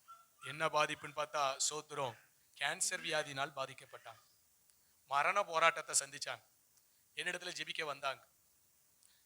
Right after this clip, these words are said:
"அஹ், இந்த வியாதியிலேருந்து சுகமாகணும், கர்த்தர் தான் காப்பாத்தணும், பிழைக்காதுன்னு சொல்லிட்டாங்க."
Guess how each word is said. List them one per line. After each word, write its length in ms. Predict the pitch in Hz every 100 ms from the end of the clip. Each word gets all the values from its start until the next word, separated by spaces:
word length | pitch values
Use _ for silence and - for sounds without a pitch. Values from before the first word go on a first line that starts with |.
| _ -
"அஹ், 240 | 139 139
இந்த 120 | 139 135
வியாதியிலேருந்து 580 | 139 147 151 147 147 143
சுகமாகணும், 560 | 147 147 139 143 131 -
கர்த்தர் 300 | - 135 143
தான் 140 | 139 143
காப்பாத்தணும், 640 | 143 139 147 139 139 127 _ _ _ _ _ _ _
பிழைக்காதுன்னு 560 | 147 156 151 151 147 -
சொல்லிட்டாங்க." 420 | 139 139 135 120